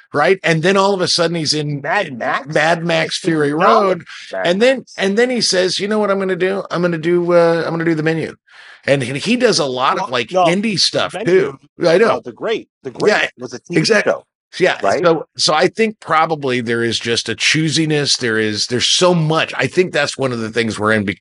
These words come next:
Speaker 1: and I guess that's my argument is that there's so much to do. There are so many different, there's Netflix
Speaker 2: Yeah.
Speaker 1: and H B O, and then there's the major studios, and then there's Amazon, and there, there's so many opportunities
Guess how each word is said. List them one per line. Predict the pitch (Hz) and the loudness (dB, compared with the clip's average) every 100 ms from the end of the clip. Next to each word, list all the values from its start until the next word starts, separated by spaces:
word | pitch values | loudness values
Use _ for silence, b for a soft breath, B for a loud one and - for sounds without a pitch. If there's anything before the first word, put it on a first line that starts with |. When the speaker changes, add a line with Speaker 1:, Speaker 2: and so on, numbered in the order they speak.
| - | -4
Speaker 1:
and | 104 98 | -2 0
I | |
guess | 92 98 - | 0 -2 -2
that's | - 98 - | -4 -4 -2
my | 98 92 90 | 0 0 0
argument | 101 98 95 | 0 0 -2
is | 92 101 | -2 -4
that | - | -4
there's | 101 - | -2 -2
so | - - 160 170 156 | 0 0 2 2 2
much | 120 113 127 - - | 0 0 -2 -2 -4
to | - 95 | -6 -6
do. | 82 104 127 | -2 0 0
There | 113 95 | 0 0
are | 92 | 0
so | - 127 135 | 0 0 2
many | 139 117 104 | 2 0 0
different, | 113 107 92 B B | -2 -2 -6 B B
there's | 110 110 127 | -4 -4 -2
Netflix | 139 - - 101 | -4 -4 -2 0
Speaker 2:
Yeah. | 139 | 2
Speaker 1:
and | 117 | 2
H | 117 127 - | 0 -2 -6
B | 120 113 | -2 2
O, | 107 104 | 2 2
and | 101 | 0
then | 104 | -4
there's | 104 95 | -4 -6
the | 110 | -6
major | 113 135 123 | -2 -4 -4
studios, | - 117 110 101 95 | -10 -6 -4 -2 -4
and | 104 | -4
then | 107 | -4
there's | 107 98 | -4 -2
Amazon, | 127 143 131 110 104 | 0 0 0 -2 -2
and | 104 | -2
there, | 110 101 B B | -4 -6 B B
there's | 151 151 | 0 0
so | - - 196 | 2 2 4
many | 190 180 160 | 4 2 2
opportunities | 139 - 123 - 151 156 165 202 220 - | 0 -2 -6 -2 0 0 0 -2 -2 -4